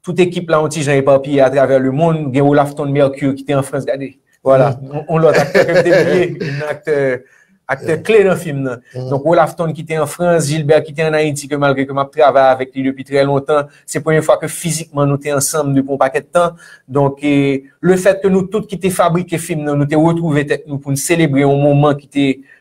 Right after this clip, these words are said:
Speaker 1: d'accord, dit unique, c'est une très belle opportunité.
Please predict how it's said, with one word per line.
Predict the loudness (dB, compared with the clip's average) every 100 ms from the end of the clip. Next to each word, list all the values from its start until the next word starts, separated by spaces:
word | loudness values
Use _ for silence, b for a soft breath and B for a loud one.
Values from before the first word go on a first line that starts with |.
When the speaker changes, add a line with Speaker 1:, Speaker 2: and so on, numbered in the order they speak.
| B
Speaker 1:
d'accord, | 0 2 2
dit | -2 -6
unique, | -6 -2 0 0 -4 b b
c'est | -6 0
une | 0
très | 2 2
belle | 2
opportunité. | 2 -2 -6 -8 -12 -14 -20